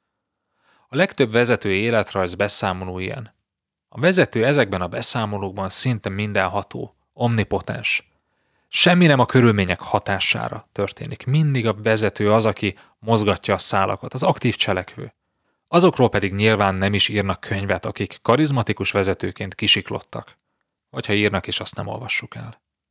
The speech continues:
A másik viszonylag modern jelenség, amelynek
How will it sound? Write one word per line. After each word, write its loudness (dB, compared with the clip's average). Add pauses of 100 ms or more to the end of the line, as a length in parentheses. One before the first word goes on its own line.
A -16
másik 2
viszonylag 2
modern 2
jelenség, 0
amelynek -2